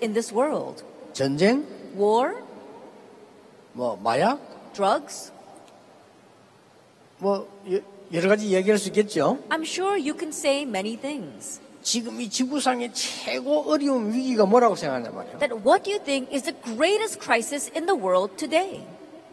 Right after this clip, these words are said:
Speaker 2: 질병?
Speaker 1: Disease?
Speaker 2: 뭐, 청소년 문제?
Speaker 1: Problem of the youth?
Speaker 2: 아닙니다.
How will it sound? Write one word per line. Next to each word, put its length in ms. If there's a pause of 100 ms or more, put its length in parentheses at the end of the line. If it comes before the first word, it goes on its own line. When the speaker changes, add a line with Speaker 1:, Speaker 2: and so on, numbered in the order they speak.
(140)
Speaker 2:
질병? 540 (360)
Speaker 1:
Disease? 720 (760)
Speaker 2:
뭐, 400
청소년 480
문제? 360 (180)
Speaker 1:
Problem 500
of 120
the 240
youth? 180 (840)
Speaker 2:
아닙니다. 520